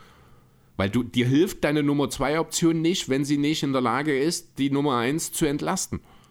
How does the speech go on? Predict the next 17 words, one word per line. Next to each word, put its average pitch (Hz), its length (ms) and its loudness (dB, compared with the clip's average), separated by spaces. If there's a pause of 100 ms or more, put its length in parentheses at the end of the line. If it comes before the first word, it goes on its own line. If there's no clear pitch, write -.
(680)
Und 117 180 0
das 131 120 0
kann, 165 240 0
und 139 160 -2
das 147 200 -2
sehe 165 100 2
ich 156 120 -4
bei 156 100 -2
Bridges 160 440 -2
nicht, 185 240 0
deswegen 147 360 -2
sehe 143 180 0
ich 151 100 -4
ihn 147 120 0
auch 135 160 -2
mehr 147 360 0
als 127 280 0